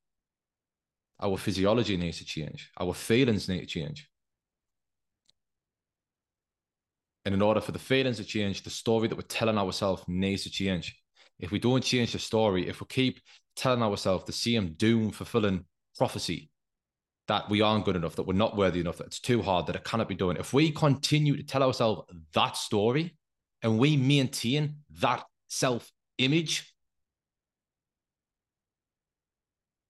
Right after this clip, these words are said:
any progress is just a deviation. And just like the thermostat, when it senses that the temperature's dropped to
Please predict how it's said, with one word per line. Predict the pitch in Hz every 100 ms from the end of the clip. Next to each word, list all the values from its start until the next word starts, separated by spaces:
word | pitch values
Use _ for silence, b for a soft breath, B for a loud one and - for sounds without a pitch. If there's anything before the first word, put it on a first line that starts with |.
| _ _
any | 127 151 175
progress | - - 143 156 170 165 131 95 - - - -
is | 110 85
just | 123 110 -
a | 101
deviation. | 80 - 135 139 127 120 117 123 - 95 90
And | 92
just | 87 147 147
like | 147 151
the | 151
thermostat, | - 143 147 139 - 98 -
when | 104 107
it | -
senses | - 135 - 110
that | 107
the | 101
temperature's | - 135 117 - 92
dropped | - 117
to | -